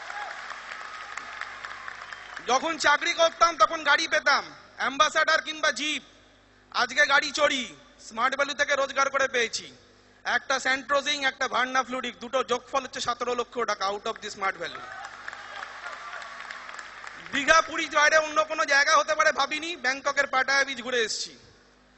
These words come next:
এগুলো পেয়েছি smart ভ্যালুর দৌলতে। আজকের দিনে অনেক মানুষ বলেন,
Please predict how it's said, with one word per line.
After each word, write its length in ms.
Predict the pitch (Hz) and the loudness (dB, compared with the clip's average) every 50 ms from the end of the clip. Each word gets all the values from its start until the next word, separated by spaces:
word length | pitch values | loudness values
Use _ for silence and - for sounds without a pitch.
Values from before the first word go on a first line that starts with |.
| _ _ - | _ _ -10
এগুলো 260 | 220 240 254 269 262 | -8 -4 -2 -2 -2
পেয়েছি 340 | 269 254 254 262 240 269 247 | 2 0 0 0 -2 -6 -10
smart 280 | 226 226 226 233 233 | -6 -4 -2 -2 -2
ভ্যালুর 240 | 226 233 233 226 - | -2 -4 -6 -6 -8
দৌলতে। 440 | 196 190 190 175 160 - - 135 117 - - _ _ _ _ _ _ - - - - - | -8 -10 -10 -10 -12 -14 -16 -20 -20 -20 -20 _ _ _ _ _ _ -20 -20 -14 -4 0
আজকের 400 | 214 285 277 - 311 349 277 277 | 0 0 2 2 0 0 0 0
দিনে 160 | 370 359 370 | -2 -2 0
অনেক 260 | 349 330 330 330 302 | 2 2 2 2 2
মানুষ 240 | 320 330 320 330 302 | -2 -2 -2 -2 -4
বলেন, 340 | 254 294 285 277 247 220 | 2 2 4 4 4 2